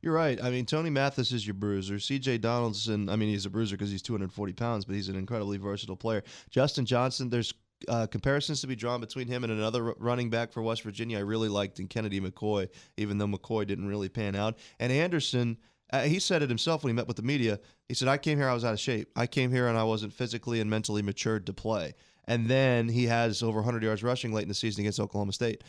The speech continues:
So all of a sudden, he's popping off as well. You know, four guys in that, in that room, you have to figure out what combination of guys to get the best performance out of all of them. Who's got the hot hand for this particular day?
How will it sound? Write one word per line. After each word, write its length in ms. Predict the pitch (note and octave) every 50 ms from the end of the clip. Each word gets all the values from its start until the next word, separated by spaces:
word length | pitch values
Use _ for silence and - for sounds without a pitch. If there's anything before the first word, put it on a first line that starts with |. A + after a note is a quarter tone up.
| - - _
So 120 | - A#2+
all 100 | A#2 B2
of 40 | A#2
a 60 | A2+
sudden, 280 | - - B2+ B2 A2+ A2
he's 280 | A2 A#2+ B2+ B2 -
popping 320 | - - A2+ G#2+ - G2+ G#2
off 180 | G#2 F#2+ -
as 100 | G2 F#2+
well. 300 | G2+ A2 A2 G#2+ F#2+ - - - - - _ _ -
You 80 | A#2+
know, 60 | A#2
four 260 | A2+ - - C#3+ C#3+ C#3
guys 320 | C#3 C#3 C#3 C#3+ B2+ C3
in 80 | C3 B2+
that, 260 | A#2+ A#2 A#2 - -
in 380 | B2 F#2+ C#2+ G#2+ A#2+ B2 A#2+
that 220 | A#2 A#2 A2+ G#2 E2
room, 360 | A2+ A#2 C3+ C3+ B2+ A#2 A2
you 120 | G#2+ A2
have 140 | A2+ B2 -
to 80 | - A#2
figure 300 | - - B2+ A2 A#2 A#2
out 200 | A2+ A2+ G#2+ G2+
what 180 | A#2 B2 -
combination 520 | - B2 A#2+ A2+ A2+ A2+ A#2 A2+ - A2 G#2+
of 60 | G2
guys 300 | F#2 A2+ A2 A2+ A2+ G#2+
to 80 | - G#2
get 140 | G#2 F#2+
the 80 | - -
best 420 | G2 G#2+ G#2 G#2 - - - - _ _
performance 480 | - A#2+ - - B2 B2+ B2 A2+ - B2
out 140 | A2+ G#2
of 80 | G2+ G2
all 180 | A2 A#2+ C3 B2
of 80 | G2+
them. 120 | - - - -
Who's 200 | D3 C3 B2+ -
got 200 | - B2+ A#2+ -
the 80 | A#2
hot 200 | A2 B2+ C3 A#2+
hand 200 | A#2+ B2 B2+ A#2+
for 80 | - A#2
this 120 | A2+ G#2+
particular 500 | - - G#2+ - A#2+ A2 - A2+ G#2+ G#2+
day? 300 | G2+ G#2+ G#2+ A2+ A#2+ A2+